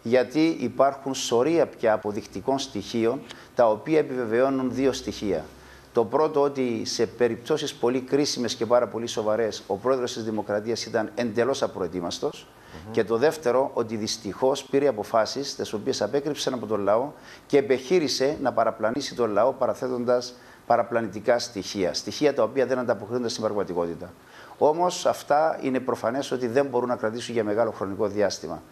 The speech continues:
Speaker 2: Ναι.
Speaker 1: Και βλέπετε ότι το ένα μετά το άλλο, σιγά σιγά, βγαίνουν στο φως της δημοσιότητας, διαψεύδουν τον πρόεδρο της Δημοκρατίας και αυτό, επιτρέψτε μου να πω, ότι με στεναχωρεί ιδιαίτερα. Οποιοσδήποτε αντίπαλο κόμμα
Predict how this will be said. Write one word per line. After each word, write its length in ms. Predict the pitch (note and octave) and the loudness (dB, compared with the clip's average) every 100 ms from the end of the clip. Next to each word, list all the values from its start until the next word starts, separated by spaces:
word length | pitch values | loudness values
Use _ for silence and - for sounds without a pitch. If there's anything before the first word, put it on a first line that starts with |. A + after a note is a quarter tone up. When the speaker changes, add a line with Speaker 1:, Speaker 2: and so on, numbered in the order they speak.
| - | -20
Speaker 2:
Ναι. 80 | G#2 | -8
Speaker 1:
Και 120 | G#2+ | -2
βλέπετε 360 | A2+ C#3 C#3 C3 | 2 2 2 2
ότι 180 | C3 B2+ | 0 2
το 120 | C3 | 2
ένα 180 | C#3+ C#3 | 4 2
μετά 300 | A#2 A#2+ B2 | 0 2 2
το 160 | A2+ | 4
άλλο, 220 | A#2+ B2+ A#2 | 4 4 -2
σιγά 300 | - G#2+ A#2+ | -4 -2 0
σιγά, 400 | - A2 B2+ - - - | 0 0 0 -2 -20 -8
βγαίνουν 280 | A#2 D3 D3+ | 2 2 2
στο 140 | - | -4
φως 180 | B2+ C3+ | -2 -2
της 160 | C3+ A#2 | -2 -2
δημοσιότητας, 760 | A#2 G2+ A#2 B2+ B2+ C3 C3 G2 | -2 -2 0 0 2 0 0 -6
διαψεύδουν 540 | A2+ - - D#3 D3+ | -6 -4 2 2 2
τον 120 | C3+ | -2
πρόεδρο 200 | C3+ C3 | 0 0
της 80 | A#2+ | 0
Δημοκρατίας 560 | A#2+ A#2 A2 C3 C3 - - - | -2 -2 0 2 2 -2 -18 -2
και 100 | - | 0
αυτό, 180 | - C#3 | 0 0
επιτρέψτε 500 | B2 A#2 C3 B2 A#2 | -2 0 0 0 -4
μου 120 | A#2 | 0
να 140 | G#2+ | 0
πω, 120 | G2+ A#2 | 2 2
ότι 260 | A2+ A#2 | 2 0
με 80 | A2 | -2
στεναχωρεί 560 | - A2 G#2+ A2 C3 C3+ | -4 -2 0 0 2 0
ιδιαίτερα. 440 | A2 A2+ C3 G#2+ | 0 2 4 2
Οποιοσδήποτε 500 | A2 A2+ E3 D3+ B2+ - - - - - - | -2 0 0 2 -2 -4 -18 -20 -20 -20 -4
αντίπαλο 880 | B2 A#2+ A2+ D#3 C#3+ C3+ C3 C3+ C3+ - - | 0 0 0 2 2 4 4 4 0 -14 -12
κόμμα 480 | - D3 A#2 E2+ - | 2 2 4 -2 -4